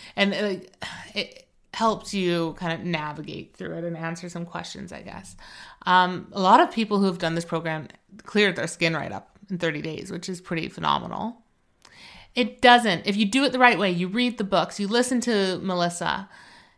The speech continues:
it doesn't promote weight loss. This is not a weight loss program, as I read in the preface of the book. It does suggest that you don't weigh yourself throughout the whole program,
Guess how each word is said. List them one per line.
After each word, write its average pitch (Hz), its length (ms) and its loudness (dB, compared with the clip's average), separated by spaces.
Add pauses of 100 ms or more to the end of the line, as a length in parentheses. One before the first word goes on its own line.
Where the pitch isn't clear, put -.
(200)
it 247 280 2
doesn't 202 560 4
promote 170 380 2
weight 160 180 -4
loss. - 440 -8 (1300)
This 175 160 -10
is 165 100 -4
not 160 240 2
a - 20 2
weight 240 220 2
loss 180 200 -2
program, 156 380 -8
as 170 140 -6
I 165 80 -2
read 165 400 -2 (280)
in 180 100 -8
the 180 60 -10
preface 180 440 -10
of 170 80 -10
the 175 80 -8
book. - 340 -14 (1400)
It 196 220 0
does 220 240 4
suggest 208 460 0
that - 80 -6
you 185 100 0
don't 196 300 2
weigh 190 140 2
yourself - 680 -4 (480)
throughout 185 200 -2
the 190 60 -6
whole 233 220 -4
program, 202 480 -6